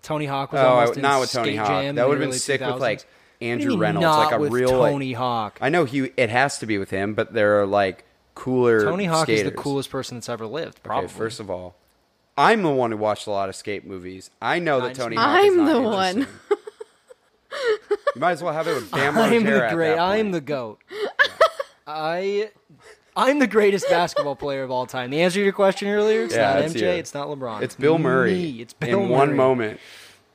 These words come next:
Speaker 1: Go Bulls. <laughs> I also, I gave it a one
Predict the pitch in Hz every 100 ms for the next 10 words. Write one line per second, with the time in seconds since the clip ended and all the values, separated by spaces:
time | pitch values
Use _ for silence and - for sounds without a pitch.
0 | _ - - 320 - - 302 254 - _
1 | _ _ _ - - - - 165 190 214
2 | 214 220 - _ _ 165 160 - 175 180
3 | 180 135 110 95